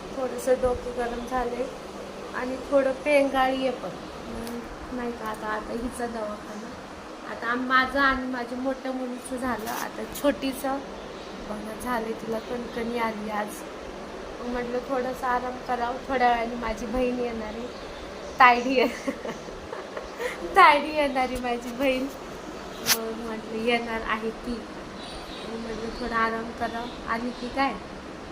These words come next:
तर बरं वाटतं आहे ना, असं बहीण वगैरे येत असेल तर. तर चला, मग म्हटलं थोडंसं हे बाळाला माझ्या असं घेतलं ना पोटात, कमी होतं माहिती आहे, है ना बाळा?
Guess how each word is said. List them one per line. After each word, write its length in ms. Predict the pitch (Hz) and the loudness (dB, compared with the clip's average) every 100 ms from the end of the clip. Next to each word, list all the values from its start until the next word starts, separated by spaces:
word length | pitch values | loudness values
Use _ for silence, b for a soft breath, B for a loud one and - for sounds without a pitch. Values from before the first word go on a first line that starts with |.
| - - - - - - - - - - - - | -10 -10 -10 -10 -10 -10 -10 -12 -12 -12 -10 -8
तर 120 | 226 233 | -4 0
बरं 220 | 269 285 | 2 4
वाटतं 340 | 269 - - | 2 0 -6
आहे 180 | 220 247 | -4 -2
ना, 100 | 226 | -2
असं 340 | 208 - - 233 | -6 -6 -8 -4
बहीण 280 | 226 220 220 | -2 -2 -4
वगैरे 400 | 214 220 220 220 | -4 -4 0 0
येत 180 | 214 202 | 0 -2
असेल 380 | 208 - 214 208 - | -4 -6 -6 -6 -6
तर. 60 | 220 - - - - - - - - - - | -8 -8 -10 -8 -8 -8 -8 -8 -8 -6 -2
तर 80 | 247 240 | -2 0
चला, 260 | 285 262 254 | 2 4 2
मग 240 | 254 254 | 0 -2
म्हटलं 380 | 254 240 240 240 240 | -2 -4 -2 -2 -2
थोडंसं 400 | 247 226 226 - | -2 -2 -4 -6
हे 80 | 233 214 | -6 0
बाळाला 400 | 233 226 214 226 | 2 2 2 0
माझ्या 280 | 226 220 220 | -2 -6 -6
असं 340 | 214 - 202 240 | -8 -8 0 2
घेतलं 360 | 262 277 277 | 2 2 2
ना 60 | 240 - | 0 -4
पोटात, 320 | 233 - 240 - - - - - - - - - - - | -6 -2 -2 -4 -8 -10 -8 -10 -10 -10 -10 -10 -8 -2
कमी 240 | 269 269 269 | 2 4 4
होतं 360 | 240 - 202 233 | 0 -4 -6 -4
माहिती 320 | 254 - 190 | -4 -4 -8
आहे, 920 | - - - - - - - - 240 | -8 -8 -8 -8 -8 -10 -10 -8 -4
है 60 | 240 | -4
ना 60 | 247 240 | -2 -2
बाळा? 220 | 247 | -4